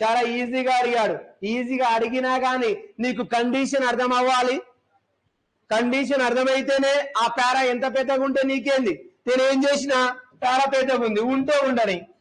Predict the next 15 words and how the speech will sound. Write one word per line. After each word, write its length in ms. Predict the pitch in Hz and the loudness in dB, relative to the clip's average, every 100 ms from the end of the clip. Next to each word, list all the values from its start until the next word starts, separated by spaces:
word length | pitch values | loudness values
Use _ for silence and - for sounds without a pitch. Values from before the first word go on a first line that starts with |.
| _ - | _ -2
Social 460 | 277 277 294 269 | 0 2 0 0
సిచ్యువేషన్ 420 | 247 277 262 262 | 0 0 2 2
ని 80 | 277 | 0
పట్టినా. 440 | 285 262 220 180 139 - _ _ _ _ _ - 240 | 0 0 -2 -2 -6 -16 _ _ _ _ _ -2 0
ఏ 40 | |
సిచ్యువేషన్? 840 | 277 285 294 285 277 277 277 311 403 - - - - - | 2 0 2 2 2 2 2 0 -2 -10 -18 -16 -20 -6
నాకు 200 | 247 269 | -2 2
ఒక 200 | 277 277 | 2 2
clarity 440 | 247 277 285 294 294 | 2 2 2 2 2
ఉంది. 360 | 277 233 175 - - | 2 2 0 -4 -4
Social 400 | 254 269 277 269 | 0 2 2 0
సిచ్యువేషన్ 480 | 269 277 277 277 277 | -2 0 0 2 0
అంటే 240 | 254 240 | 2 2
paranoid 600 | 233 233 247 254 254 254 | 2 2 4 2 2 4
అని, 280 | 254 240 247 | 2 2 -2